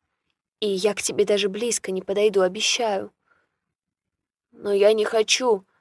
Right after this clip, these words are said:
Зато я хочу. Он вздрагивает, хочет сказать ещё что-то, но опускает голову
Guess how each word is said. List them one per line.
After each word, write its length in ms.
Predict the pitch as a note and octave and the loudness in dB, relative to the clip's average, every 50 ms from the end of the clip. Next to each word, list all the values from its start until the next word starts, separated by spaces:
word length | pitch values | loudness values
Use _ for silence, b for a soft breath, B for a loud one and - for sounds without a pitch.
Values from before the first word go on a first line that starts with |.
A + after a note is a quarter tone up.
| _ _ _ _ _ _ _ _ _ _ _ _ _ _ | _ _ _ _ _ _ _ _ _ _ _ _ _ _
Зато 360 | G3+ G3 - G#3 F#3+ - G#3+ | -6 -2 -2 -2 0 2 0
я 400 | G#3+ G3+ G#3+ G#3+ G3 F#3 F#3 - - | 0 2 2 0 0 0 -2 -4 -6
хочу. 580 | - - G3 F#3+ - - - - F#3 F#3+ F#3+ _ _ _ _ _ _ _ _ _ _ _ _ _ _ _ _ _ _ _ _ _ _ _ _ _ _ _ _ _ | -6 -6 -6 -2 -2 -2 -2 -2 -6 -12 -14 _ _ _ _ _ _ _ _ _ _ _ _ _ _ _ _ _ _ _ _ _ _ _ _ _ _ _ _ _
Он 200 | - G#3 G3+ G3+ | -6 -6 -4 -4
вздрагивает, 840 | F#3+ F#3+ - - G3+ G#3+ A#3 A3+ - G#3+ F#3+ F#3+ F#3 F#3+ F#3 - - _ _ _ _ _ _ _ _ _ _ _ _ | -4 -6 -4 -4 0 0 -2 0 -2 -2 -2 -2 -4 -4 -6 -10 -20 _ _ _ _ _ _ _ _ _ _ _ _
хочет 340 | - - A#3 - - A3 - | -8 -6 -6 -6 -4 -8 -8
сказать 420 | - - A3 G#3 G#3+ G#3+ - - | -8 -8 -4 -2 -2 -2 -4 -6
ещё 280 | G#3+ G#3 - - A#3+ B3+ | -6 -6 -4 -2 -2 -2
что-то, 420 | B3 - - - G3+ G3 - G3+ | -2 -2 -2 -2 -4 -4 -6 -8
но 220 | F#3 F#3+ F#3+ G3 G3 | -8 -6 -4 -4 -4
опускает 520 | G3 G3 G#3+ - - - A3 G#3 G3+ G3+ | -4 -4 -8 -8 -6 -4 -2 -2 -2 -4
голову 580 | G3+ - A3+ A#3 A#3 A3 G3 F#3 F#3+ F#3+ F#3+ | -2 0 2 2 2 2 -2 -2 -8 -10 -10